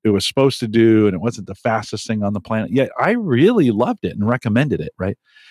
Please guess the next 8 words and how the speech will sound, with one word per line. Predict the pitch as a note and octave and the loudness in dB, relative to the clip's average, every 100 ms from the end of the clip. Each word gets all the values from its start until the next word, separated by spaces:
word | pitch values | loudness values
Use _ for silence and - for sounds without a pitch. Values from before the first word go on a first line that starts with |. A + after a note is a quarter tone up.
| _ - | _ -2
Does | C3 | 0
that | E3+ D3+ | 0 0
mean | C#3+ E3 E3 | 2 2 4
my | C3+ C3+ | 4 4
reviews | B2 G#2+ G#2+ B2 D3+ C3+ A#2 | 4 2 4 4 4 2 2
were | G#2+ G#2 G2+ | 4 4 4
correct? | - - F#2 B2+ - - _ _ _ _ | 0 -4 -2 -2 -6 -20 _ _ _ _
Like, | A2 G#2+ | 0 0